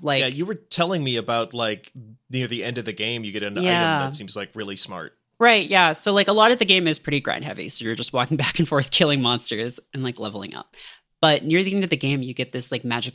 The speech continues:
Speaker 1: armor that is, like, the best armor in the game and, like, gives you a bunch of bonuses, but it also heals you every step you take. So it basically makes grinding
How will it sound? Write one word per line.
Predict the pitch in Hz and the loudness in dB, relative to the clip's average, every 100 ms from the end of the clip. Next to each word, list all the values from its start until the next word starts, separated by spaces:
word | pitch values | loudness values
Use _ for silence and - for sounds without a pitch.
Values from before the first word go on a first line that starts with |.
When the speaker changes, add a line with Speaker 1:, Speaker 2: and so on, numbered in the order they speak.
| - | -6
Speaker 1:
armor | 113 127 156 175 190 - | -4 -2 0 -2 -2 -2
that | 117 110 - _ _ _ _ _ _ 156 | 0 -2 -4 _ _ _ _ _ _ -2
is, | 147 | 0
like, | 139 - | 0 -4
the | 151 | 2
best | 165 - | 2 4
armor | 160 156 | 2 2
in | 147 | 0
the | |
game | 123 123 123 | 0 0 0
and, | 117 | -2
like, | 117 | -4
gives | 135 123 | -4 -4
you | |
a | 135 | -2
bunch | 127 | -2
of | - | 0
bonuses, | 208 247 190 160 | 2 2 2 2
but | 160 147 | 4 2
it | - | 2
also | 131 143 156 | 0 2 0
heals | - 131 110 - | -2 -2 2 2
you | 185 | 2
every | 180 131 123 | -4 -2 0
step | - 107 - | 0 -2 -6
you | 180 | -4
take. | 226 220 226 - _ - _ - | -2 -2 -4 -14 _ -20 _ 0
So | - 151 143 131 135 139 _ _ _ - | 2 2 0 0 -4 -10 _ _ _ -6
it | 156 151 | -6 -2
basically | 143 143 180 175 165 | 0 0 0 -2 -2
makes | 143 135 - | -2 -4 -6
grinding | - 110 139 147 147 | -4 -2 -2 -2 -2